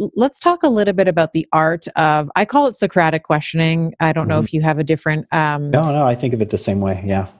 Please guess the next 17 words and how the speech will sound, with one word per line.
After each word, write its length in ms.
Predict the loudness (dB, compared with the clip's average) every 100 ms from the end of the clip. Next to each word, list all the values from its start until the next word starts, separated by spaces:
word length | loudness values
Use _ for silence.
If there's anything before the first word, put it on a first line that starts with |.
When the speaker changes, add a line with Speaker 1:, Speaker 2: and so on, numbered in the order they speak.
| _ _ _
Speaker 1:
So 220 | -2 0
what 180 | 2 0
would 140 | 0
be 100 | 0
some 240 | 0 0 0
of 80 | 2
the 80 |
ways 480 | 2 2 2 2 0
that 260 | 0 0 -2
you 680 | -2 0 2 2 0 -2 -4 -12 -20 _ -4
can 640 | -2 0 0 -2 -2 -4 -8 _ _ _
ask 320 | -2 -2 -4
questions 480 | -2 -2 0 -2 0
that 180 | 0 2
would, 300 | 0 0 -4 _ -2
that 220 | -2 0
would 400 | 0 0 -2